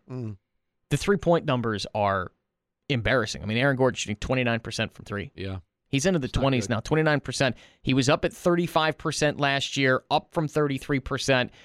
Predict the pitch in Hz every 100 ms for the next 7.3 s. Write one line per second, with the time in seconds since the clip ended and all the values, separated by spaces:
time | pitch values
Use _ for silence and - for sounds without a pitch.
0 | - - 147 135 147 170 185 - 160 -
1 | - - 147 165 165 165 165 165 160 -
2 | _ - 151 147 - 214 226 160 151 165
3 | - 156 160 147 - - 156 131 196 208
4 | 208 165 190 185 165 170 160 156 156 143
5 | 127 110 117 196 202 196 185 180 160 165
6 | 156 156 147 - 151 175 170 185 165 156
7 | 143 123 110